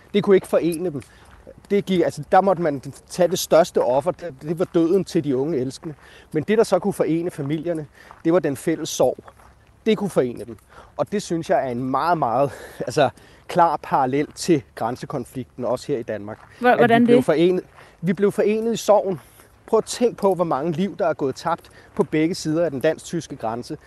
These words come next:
Speaker 1: Hvor meget blod, der ikke er spildt for grænsekonflikten. Og det er med baggrund i det,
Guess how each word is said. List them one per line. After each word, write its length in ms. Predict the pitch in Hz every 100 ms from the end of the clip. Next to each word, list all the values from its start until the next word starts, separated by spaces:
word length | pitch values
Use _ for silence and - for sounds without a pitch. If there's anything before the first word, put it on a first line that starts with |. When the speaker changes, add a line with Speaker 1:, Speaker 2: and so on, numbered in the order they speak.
| -
Speaker 1:
Hvor 100 | -
meget 280 | 160 139 170
blod, 340 | - 175 208 208 -
der 100 | -
ikke 160 | 139 147
er 40 |
spildt 520 | 160 - 185 - - - - -
for 120 | -
grænsekonflikten. 1000 | 175 131 139 170 - 151 - 151 - 139 127 - - - - - - - - -
Og 140 | 165
det 160 | 170 160
er 40 |
med 260 | 147 147 139 - - -
baggrund 460 | - 226 233 226
i 20 | 175
det, 280 | - 208